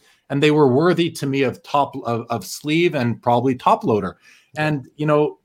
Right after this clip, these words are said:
Speaker 1: they're from, like I said, they're from nineteen eighty-seven, uh, but they're, you know, they're Panini, which I think is cool too. So I've got, you know, the ones that I, that I think are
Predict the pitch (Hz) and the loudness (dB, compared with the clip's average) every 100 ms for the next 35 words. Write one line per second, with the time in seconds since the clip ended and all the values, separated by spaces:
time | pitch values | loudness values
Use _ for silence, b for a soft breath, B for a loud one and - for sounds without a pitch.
0 | _ 120 160 160 156 143 139 156 123 127 | _ 0 0 2 -2 -2 0 0 0 -2
1 | 117 117 120 139 190 190 165 131 120 113 | -2 -2 -2 0 0 0 0 0 0 -4
2 | 92 _ - - 165 127 98 170 - _ | -8 _ -12 -2 0 0 -2 -4 -6 _
3 | _ b b b b _ 127 135 135 113 | _ b b b b _ 2 2 0 0
4 | 156 123 - 147 147 147 - _ _ - | 0 0 0 4 4 2 -6 _ _ -10
5 | 160 135 - 160 165 185 196 240 143 101 | -8 -8 -4 -2 0 4 6 6 4 2
6 | 131 151 180 170 156 - 180 165 - 277 | 0 0 0 -4 -6 -4 -2 -2 -2 -2
7 | - 147 139 139 170 151 156 143 117 139 | -2 -2 0 0 0 0 -2 -2 -2 -2
8 | 131 185 185 127 143 170 123 104 127 160 | 0 2 2 4 4 4 0 -2 0 2
9 | 165 156 127 123 110 | 0 -6 -4 -4 -6